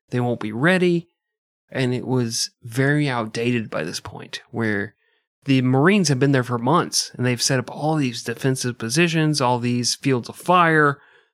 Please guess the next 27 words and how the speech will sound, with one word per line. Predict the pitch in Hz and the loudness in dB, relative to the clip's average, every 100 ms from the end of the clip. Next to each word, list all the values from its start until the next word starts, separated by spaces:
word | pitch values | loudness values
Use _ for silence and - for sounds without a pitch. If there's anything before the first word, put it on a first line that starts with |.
| _ _ _ | _ _ _
all | - 127 | -4 -2
that. | 113 117 113 | 0 0 0
So | - 127 117 117 _ _ _ _ _ _ _ - | 0 2 0 -2 _ _ _ _ _ _ _ 0
even | 226 214 170 | 0 2 -4
if | 143 | -2
they | 127 | 0
had | 120 104 | 0 -2
come | - - 233 165 90 - | -6 2 2 2 -2 -10
on | - 123 110 | -8 -6 -4
October | 117 120 110 | -6 -6 -6
fourteenth, | 110 113 - 110 113 113 | -6 -8 -6 -10 -10 -8
it | 110 110 | -8 -4
probably | 135 127 | -2 0
would | 120 117 | -2 -2
have | 117 | -4
been | 113 | -6
a | |
defeat, | 113 131 156 - - | -6 -2 -2 -4 -8
but | 117 101 _ | -8 -8 _
waiting | 117 127 147 151 135 | -6 -2 0 0 0
for | - 107 | -4 -8
ten | - 139 123 | -4 -2 -2
days, | 107 117 104 92 | -4 -4 -4 -4
that's | 104 113 | -6 -6
just | - - | -8 -8
crazy. | - 104 - - - 113 | -8 -8 -6 -6 -8 -10
And | 107 - | -10 -12